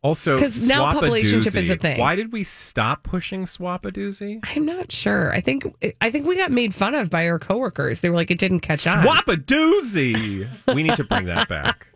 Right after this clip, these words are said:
Speaker 2: <laughs>
Speaker 1: Twenty twenty
Speaker 2: Uh,
Speaker 1: requires
Speaker 2: twenty twenty
Speaker 1: more
Speaker 2: needs
Speaker 1: swap
Speaker 2: swap a doozy. Yes,
Speaker 1: We
Speaker 2: I
Speaker 1: actually
Speaker 2: agree
Speaker 1: need
Speaker 2: with
Speaker 1: to
Speaker 2: you.
Speaker 1: swap a doozy for twenty twenty.
Speaker 2: I wish we could swap a doozy. It's been a doozy. I'd swap it.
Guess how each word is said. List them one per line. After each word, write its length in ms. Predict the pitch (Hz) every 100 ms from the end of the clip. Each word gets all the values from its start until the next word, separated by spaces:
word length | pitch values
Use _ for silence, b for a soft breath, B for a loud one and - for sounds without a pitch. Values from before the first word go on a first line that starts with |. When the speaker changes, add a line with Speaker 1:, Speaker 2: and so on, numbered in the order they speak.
| - -
Speaker 2:
<laughs> 400 | - _ - -
Speaker 1:
Twenty 220 | 165 196
twenty 320 | - 147 139 127
Speaker 2:
Uh, 20 |
Speaker 1:
requires 480 | 113 107 104 101 87
Speaker 2:
twenty 320 | 330 370 403
twenty 340 | 320 294 277
Speaker 1:
more 180 | 254 240
Speaker 2:
needs 160 | 220 196
Speaker 1:
swap 320 | 220 208 185
Speaker 2:
swap 20 |
a 80 | 196
doozy. 680 | 170 190 123 170 170 190 202
Yes, 240 | 226 185 160
Speaker 1:
We 140 | 214
Speaker 2:
I 80 | 247
Speaker 1:
actually 380 | 427 453 165 139
Speaker 2:
agree 100 | 143
Speaker 1:
need 100 | 135
Speaker 2:
with 80 | 147
Speaker 1:
to 40 |
Speaker 2:
you. 60 | 151
Speaker 1:
swap 320 | 131 127 123
a 60 | 98
doozy 500 | 110 135 139 101 95
for 140 | 101
twenty 360 | - 113 104 95
twenty. 360 | - 135 127
Speaker 2:
I 100 | 185 175
wish 280 | 185 220 220
we 80 |
could 160 | 185 160
swap 340 | - 175 147
a 60 | 165
doozy. 280 | 156 160 -
It's 200 | 220 180
been 260 | 175 247
a 60 | 254
doozy. 600 | 175 175 185 175 208 233 B B B -
I'd 180 | 196
swap 440 | - 196 165 170 175
it. 200 | 190